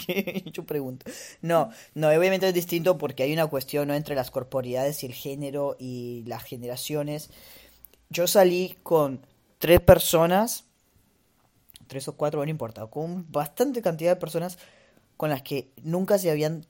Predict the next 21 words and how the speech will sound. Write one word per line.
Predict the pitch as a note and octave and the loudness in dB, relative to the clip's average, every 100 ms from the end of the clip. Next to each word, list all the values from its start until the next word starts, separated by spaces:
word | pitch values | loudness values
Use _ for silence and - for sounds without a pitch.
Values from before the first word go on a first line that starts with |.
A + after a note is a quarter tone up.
| - | -4
tocado. | C#3+ C3+ C3 A2+ G#2 - _ _ _ _ _ _ _ | -4 0 0 0 -6 -16 _ _ _ _ _ _ _
Y | D3+ | -2
lo | D3 C3+ | 0 2
cual | D#3 F3+ | 0 4
para | F#3+ F3 | 4 4
mí | D#3 E3 F3 | 2 0 0
era | F3 | 0
una | F3+ E3 | 0 -2
locura, | C3+ B2+ - F3 D#3 | -4 -8 -2 2 4
era | C3 C#3 D3 | 2 0 -2
claro, | D#3 D3+ C3+ G#2 | 2 2 2 -2
porque, | A#2+ A#2 A2+ G#2+ | -10 -8 -10 -10
o | - - _ - | -16 -18 _ -12
sea, | B2+ | -10
yo, | A2 | -8
yo | B2+ C#3 | -10 -6
sabía | C#3+ B2+ D#3+ D#3 | -4 -2 4 4
dónde | C3+ | 2
estaba | C3 C#3+ C3 B2 | -4 0 0 0
todo. | C#3 | 0
Además, | B2 D#3 - | 0 0 -2